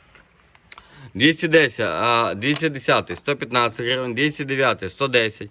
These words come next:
двісті восьмий вісімдесят п'ять, двісті сьомий сімдесят,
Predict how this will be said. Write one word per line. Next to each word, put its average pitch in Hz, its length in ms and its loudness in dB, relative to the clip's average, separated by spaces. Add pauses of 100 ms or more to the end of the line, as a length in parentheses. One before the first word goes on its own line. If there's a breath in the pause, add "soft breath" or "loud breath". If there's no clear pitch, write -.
(360 loud breath)
двісті 151 420 0
восьмий 123 460 0
вісімдесят 120 640 -6
п'ять, 120 300 0
двісті 139 360 -6
сьомий 107 360 0
сімдесят, 135 840 -2